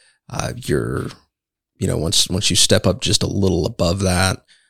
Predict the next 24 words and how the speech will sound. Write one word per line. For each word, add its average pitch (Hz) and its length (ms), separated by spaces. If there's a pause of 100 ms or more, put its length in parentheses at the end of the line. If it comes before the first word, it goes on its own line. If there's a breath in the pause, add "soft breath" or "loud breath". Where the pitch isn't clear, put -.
(120)
you 95 120
start 101 280
getting 87 160
into 87 160
the 76 60
five 90 280
eighths 87 160
by 92 100
twenty-four, 92 560
which 92 180
is - 80
pretty 90 280
universal 78 580
for - 160
your 127 300 (180)
six - 300
millimeters, 92 500
six - 220
fives, - 580
and - 240 (120)
thirty - 200
calibers - 480
and - 80
above. - 460